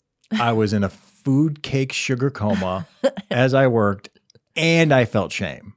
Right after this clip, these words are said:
Speaker 2: Yeah. But just take the shame out of it. It's okay. I gave you a gift and you had it.
Speaker 1: You gave me a wonderful gift,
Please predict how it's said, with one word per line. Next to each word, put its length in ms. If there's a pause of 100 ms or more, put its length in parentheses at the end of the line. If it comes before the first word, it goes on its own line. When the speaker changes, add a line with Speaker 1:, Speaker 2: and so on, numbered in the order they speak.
Speaker 2:
Yeah. 400 (220)
But 200
just 180
take 180
the 80
shame 320
out 160
of 100
it. 100
It's 200
okay. 260
I 60
gave 260
you 100
a 40
gift 420
and 180
you 140
had 220
it. 200
Speaker 1:
You 180
gave 200
me 80
a 80
wonderful 320
gift, 340